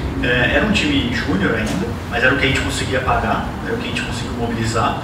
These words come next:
construiu o Monolito, é, e eventualmente no crescimento desse time eu cheguei pra um deles e falei, "André, que era o primeiro, né? É, a gente vai trazer um C T O em algum momento."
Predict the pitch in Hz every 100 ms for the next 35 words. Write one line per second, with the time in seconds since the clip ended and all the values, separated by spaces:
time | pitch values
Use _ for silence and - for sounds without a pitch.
0 | - - - - 151 160 185 160 139 135
1 | 139 151 160 196 - - - - - -
2 | 1077 1077 1077 1077 - - - - - -
3 | - 147 - - - - 143 190 214 240
4 | 160 156 - - 196 - 147 139 - 180
5 | 180 151 147 147 - 147 143 139 151 156
6 | 156 151 - - 123 131 - - - -
7 | - - - 208 - - - - - -
8 | - - 117 113 113 110 107 - - -
9 | - - - 156 139 143 151 - - -
10 | 143 131 143 135 135 - - 113